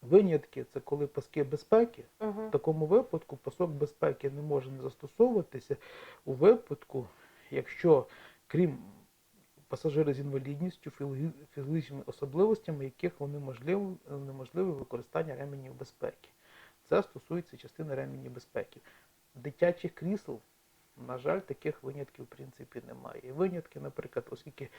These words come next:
Speaker 1: крісла мають бути встановлені на задніх сидіннях, тобто на передньому неможливо. Є виняток, що стосується передніх сидінь, це коли дитина тр-, до трьох років, туди може
Speaker 2: Ага.
Speaker 1: бути крісло встановлено на передньому сидінні, і при умові, що,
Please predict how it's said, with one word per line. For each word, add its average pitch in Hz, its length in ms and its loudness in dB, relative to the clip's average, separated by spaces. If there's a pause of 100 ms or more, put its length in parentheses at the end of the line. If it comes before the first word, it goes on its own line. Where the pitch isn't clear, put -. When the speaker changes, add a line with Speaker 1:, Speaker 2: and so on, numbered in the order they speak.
(380)
Speaker 1:
крісла 156 340 -2
мають 135 280 -6
бути 135 280 -12
встановлені 135 580 -8
на 131 120 -8
задніх 131 400 -4
сидіннях, 127 560 -12
тобто - 180 -16
на 151 100 -10
передньому 147 540 -2
неможливо. 160 680 -4 (320)
Є 139 120 -2
виняток, 151 460 2
що - 160 -10
стосується 139 560 -8
передніх 127 480 -2
сидінь, 240 400 -6
це 139 120 -2
коли 143 240 -4
дитина 135 540 -10
тр-, 131 180 -6
до 131 120 -6
трьох - 280 -4
років, 131 380 -6 (380)
туди 139 280 4
може 143 320 -2
Speaker 2:
Ага. - 120 -2
Speaker 1:
бути 147 200 -6
крісло 147 320 -10
встановлено 139 320 -12
на 131 80 -8
передньому 127 500 -4
сидінні, 175 600 0
і 139 80 -6
при 143 180 -4
умові, 127 500 -4
що, 147 280 2